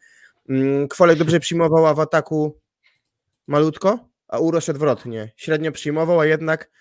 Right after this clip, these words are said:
tą, tą jakość ataku trzymał najrówniej ze skrzydłowych. Dawid Konarski przyzwoicie, ale no, tych piłek jednak jakby wiadomo, że jest tą opcją numer trzy ze skrzydłowych, jeżeli chodzi o grę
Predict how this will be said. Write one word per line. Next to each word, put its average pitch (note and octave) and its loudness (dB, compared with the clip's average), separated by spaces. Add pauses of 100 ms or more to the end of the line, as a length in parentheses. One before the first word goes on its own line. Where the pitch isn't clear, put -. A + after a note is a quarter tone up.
(500)
tą, C#3+ -2
tą D3 0
jakość D3+ 0
ataku D3+ -2
trzymał D#3 -2
najrówniej D3+ 2
ze A#2 -8
skrzydłowych. C#3+ -4 (420)
Dawid D3+ 0
Konarski D#3 -2
przyzwoicie, D#3 -2
ale D3+ 0
no, D#3 -2
tych D3+ -12
piłek D#3 -2
jednak C#3+ -4
jakby C3+ -4
wiadomo, C3+ -2
że A#2+ -8
jest B2 -8
tą C3 -8
opcją B2+ -8
numer A#2+ -4
trzy A#2+ -6
ze A#2 -4
skrzydłowych, A2+ -6
jeżeli A#2 -8
chodzi A2 -6
o A2+ -2
grę A2 -2